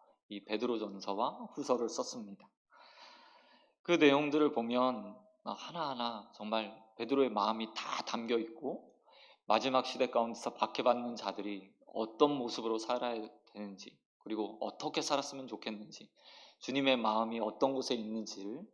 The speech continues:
잘 드러내주고 있습니다. 오늘 베드로는 이 편지를 쓰면서 가장 먼저 일 절에서 그리스도인들을 향해서 이렇게 말합니다. 나그네, 나그네라고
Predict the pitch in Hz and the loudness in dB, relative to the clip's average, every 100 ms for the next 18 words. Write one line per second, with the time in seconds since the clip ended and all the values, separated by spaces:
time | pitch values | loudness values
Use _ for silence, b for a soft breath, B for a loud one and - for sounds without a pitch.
0 | _ - 107 104 101 110 113 113 98 107 | _ -10 -8 -6 -4 -2 -2 -4 -6 -8
1 | 117 - - - - _ _ B B B | -10 -12 -18 -20 -20 _ _ B B B
2 | B B B B 139 160 156 139 151 143 | B B B B 4 8 10 10 10 6
3 | 143 135 135 165 151 151 143 143 123 117 | 4 2 2 2 4 4 2 0 -4 0
4 | 120 113 110 - 113 123 107 104 110 110 | 2 0 -2 -2 2 2 2 -4 -2 0
5 | 139 139 127 110 131 113 107 - - 143 | 0 2 2 0 -4 -10 -12 -20 -2 2
6 | 147 - 156 147 139 135 123 113 - 104 | 2 2 2 2 2 2 0 -4 -6 2
7 | 127 139 - 131 110 101 - - - 101 | 6 6 4 -2 -2 -4 -12 -14 -6 -4
8 | 104 104 95 98 - _ _ _ _ _ | -4 -6 -12 -14 -16 _ _ _ _ _
9 | - 92 95 107 92 - _ _ _ _ | -6 -4 -4 -6 -8 -14 _ _ _ _
10 | _ _ _ _ _ - 92 101 120 110 | _ _ _ _ _ -6 -4 -2 -2 -4
11 | - - 117 175 - - | -4 -4 -2 -2 -4 -16